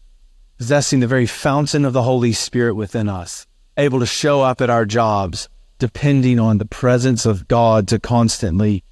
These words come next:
refresh us. It's because the gospel will give us an identity not based on our outward performance, and, and, and it can protect us both from being too high when things are going well, and it can protect us from being too sc-, too discouraged when things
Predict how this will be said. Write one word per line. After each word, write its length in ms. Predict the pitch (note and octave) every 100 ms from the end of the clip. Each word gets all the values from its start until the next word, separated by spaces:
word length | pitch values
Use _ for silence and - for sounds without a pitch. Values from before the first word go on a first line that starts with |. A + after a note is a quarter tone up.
| _ _
refresh 520 | - G#2 - A2+ G#2 G#2
us. 260 | F2 -
It's 100 | C3+
because 240 | - E3+ C#3
the 60 |
gospel 420 | C3+ D3+ D#3 D3+
will 100 | C#3
give 200 | C3 C#3+
us 180 | C#3 B2
an 80 | C#3
identity 680 | B2+ A#2+ C#3 D3 A#2 A#2 A#2+ _ _ -
not 200 | D3 C#3
based 260 | D3 -
on 100 | C#3
our 120 | C3+ -
outward 340 | C#3 D3+ C3+
performance, 800 | B2+ - C#3+ C#3+ A#2+ G2 - - _ _ -
and, 240 | C#3 C#3
and, 200 | - C3+
and 220 | B2+ D3
it 80 | C#3
can 140 | C#3 C3
protect 420 | B2 D#3+ E3 -
us 160 | B2
both 240 | C3+ C#3+ C3+
from 140 | C#3+
being 220 | C#3 C#3
too 200 | B2+ C#3
high 260 | B2 D3+ D#3+
when 160 | D#3+ D3
things 240 | D3 C#3
are 60 | C#3+
going 200 | C#3 C3+
well, 360 | D3 E3 E3 _ _
and 80 | C#3+
it 40 |
can 140 | C3+ C#3
protect 380 | C3+ E3 D#3 C3+
us 100 | A#2
from 120 | C3+
being 160 | C3+
too 140 | B2+ C3+
sc-, 280 | - - -
too 160 | D#3
discouraged 520 | C3+ B2 - C#3+ C3+
when 160 | A#2+ A#2+
things 400 | C3 B2+ B2 -